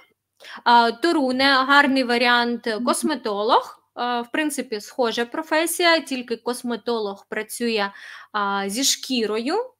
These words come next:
Speaker 1: так, більше все ж таки, а візажист, а, саме з макіяжем, від слова «візаж». А, перукарня, до речі, теж цікаве слово. А, перукарня — це місце, куди ми ходимо зробити наше волосся.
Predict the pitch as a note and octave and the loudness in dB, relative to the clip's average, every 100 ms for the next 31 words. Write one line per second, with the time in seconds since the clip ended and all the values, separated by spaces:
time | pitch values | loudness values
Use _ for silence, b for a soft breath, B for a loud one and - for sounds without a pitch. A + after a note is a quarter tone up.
0 | _ A#3+ C#4 F#4 - _ A#3+ B3+ A#3+ C4 | _ -8 -6 -8 -20 _ -12 -12 -12 -14
1 | - C4 C4 C4 C4 C#4+ D4 B B - | -10 -10 -8 -10 -8 -6 -6 B B 0
2 | A3+ A3 A3 A3 A3+ G4 - - C#4 A#3+ | 2 2 0 -2 0 0 0 0 2 4
3 | G#3+ G3+ A#3 B3 B3+ A#3+ G#3 G3 A3 A3 | 2 -2 -4 -2 -2 -4 -4 -6 -6 -6
4 | G#3+ G#3 G#3+ - F#3 G3 F#3+ G#3 A#3 - | -8 -8 -8 -10 -12 -12 -14 -16 -20 -20
5 | _ G#3+ A3+ - G3+ G3 F#3 F#3 E3 A3+ | _ -20 -18 -12 -8 -8 -8 -8 -8 -10
6 | - - _ _ _ B B B B - | -14 -18 _ _ _ B B B B -2
7 | A3 A3 A3 A3 A3 G#3+ _ _ _ _ | 2 4 4 4 2 -2 _ _ _ _
8 | _ C#4 C#4 C#4 C4 B3+ A3 G#3+ G#3+ A#3 | _ 4 6 4 0 4 6 4 0 -2
9 | A#3+ B3 C4 C4 B3 - G#3 G#3 - C#4 | 0 0 0 -2 -8 -6 -8 -8 -8 -4
10 | B3+ G#3+ G#3+ - A3 A3 E4+ A4+ B B | 0 0 -2 -6 -6 0 2 2 B B
11 | A3 G#3+ G3+ - C4+ C4+ C4 C4 A3+ G#3+ | 2 2 0 -2 2 2 4 4 4 4
12 | G#3 G3 - A3+ G#3+ G#3 F#3+ - - - | -4 -6 -6 -6 -4 -6 -6 -8 -8 -4
13 | C#4+ G4 - C4 C#4 C#4+ - D4 B3 C4 | -4 -4 -8 -6 -4 -6 -4 -4 -2 -4
14 | C4 C4 B3+ A#3+ A#3 C4 A#3 B3 A#3+ A#3 | -2 -2 -2 -4 -4 -6 -6 -8 -6 -6
15 | A#3 A3 A3+ A3+ A3+ A3 - - G#3 | -8 -8 -6 -4 -4 -6 -8 -4 -4